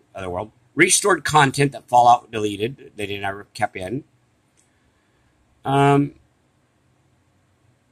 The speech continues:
experiment, um, I don't know what that one is.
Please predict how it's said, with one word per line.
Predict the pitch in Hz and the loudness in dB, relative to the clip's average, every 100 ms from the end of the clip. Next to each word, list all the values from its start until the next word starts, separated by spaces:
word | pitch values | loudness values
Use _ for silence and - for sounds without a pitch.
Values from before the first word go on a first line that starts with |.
| _ | _
experiment, | 123 - - 160 165 160 160 156 - - _ _ _ _ _ _ _ - | -10 -6 0 2 4 4 0 -2 -8 -20 _ _ _ _ _ _ _ -2
um, | 113 110 101 - _ _ | 2 2 0 -10 _ _
I | - 98 | -2 0
don't | 92 | 0
know | |
what | 92 90 | -4 -4
that | 87 | -6
one | 87 | -6
is. | 90 95 - - | -10 -8 -10 -12